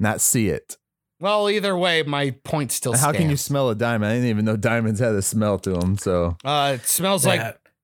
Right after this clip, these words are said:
Speaker 2: ground up carbon.
Speaker 3: Af-, after all this, you know, Sue decides to make them costumes while Ben wanders the streets, scaring the hell out of people.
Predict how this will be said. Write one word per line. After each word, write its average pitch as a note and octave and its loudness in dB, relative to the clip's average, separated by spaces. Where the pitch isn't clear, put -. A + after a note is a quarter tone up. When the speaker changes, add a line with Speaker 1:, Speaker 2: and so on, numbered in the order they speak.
Speaker 2:
ground D#3+ 0
up D3 -2
carbon. G2 -2
Speaker 3:
Af-, D#3+ 0
after F3 0
all E3+ 0
this, D#3 -2
you D3 0
know, C#3+ 2
Sue F3+ 0
decides D3+ 0
to - -4
make D3 0
them C#3 0
costumes D3+ -2
while C#3 2
Ben D3 0
wanders C#3 0
the B2 -2
streets, C#3 0
scaring D3 2
the B2+ -2
hell C3 0
out B2 0
of - -6
people. C3+ -2